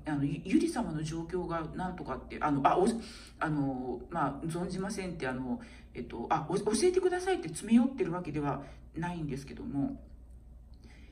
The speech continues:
えー、まあ、そうですね。えー、まあ、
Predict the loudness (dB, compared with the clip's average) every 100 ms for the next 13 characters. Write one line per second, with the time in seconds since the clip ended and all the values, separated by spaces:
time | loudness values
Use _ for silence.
0 | -18 -20 -20 -20 -20 -18 -14 -10 -8 -8
1 | -10 -14 -14 -16 -18 -20 -8 -4 -2 -4
2 | -10 -16 -18 -18 -16 -14 -12 -12 -12 -12
3 | -6 -4 -4 -8 -12 -18 -18 -18 -18 -20
4 | -20 -20 -20 -20 -12 -10 -10 -12 -14 -14
5 | -16 -16 -18 -18 -18 -20 -18 -18 -18 -16
6 | -8 -8 -6 -8 -10 -12